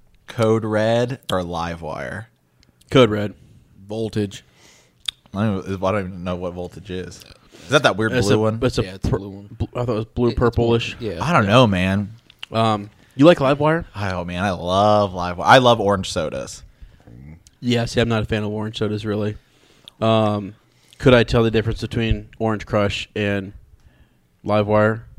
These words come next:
Speaker 2: Yeah.
Speaker 1: Well, yeah, those are totally different.
Speaker 2: Okay, just making sure we,
Speaker 3: Yeah,
Speaker 2: we
Speaker 3: it's more,
Speaker 2: understand.
Speaker 3: you, you would need to, like,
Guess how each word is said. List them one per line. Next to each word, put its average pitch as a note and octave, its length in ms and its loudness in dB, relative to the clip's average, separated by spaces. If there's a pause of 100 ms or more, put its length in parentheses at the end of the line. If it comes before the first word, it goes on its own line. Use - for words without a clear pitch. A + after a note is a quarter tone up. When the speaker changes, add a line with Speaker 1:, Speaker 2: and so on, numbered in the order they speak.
(360)
Speaker 2:
Yeah. - 340 -4
Speaker 1:
Well, G#2 120 0
yeah, G2+ 100 4
those G2+ 160 2
are - 40 -16
totally F2 380 -4
different. - 400 -14
Speaker 2:
Okay, G#2 280 -6
just G2 140 -10
making G#2+ 200 -2
sure A2 200 0
we, G2+ 180 0
Speaker 3:
Yeah, G2+ 140 -4
Speaker 2:
we A#2 120 2
Speaker 3:
it's A#2+ 100 6
more, C3 100 4
Speaker 2:
understand. C3+ 480 6
Speaker 3:
you, - 80 6
you C3+ 60 8
would C3 120 6
need C3 200 2
to, A2 340 2 (200)
like, F#2 200 -6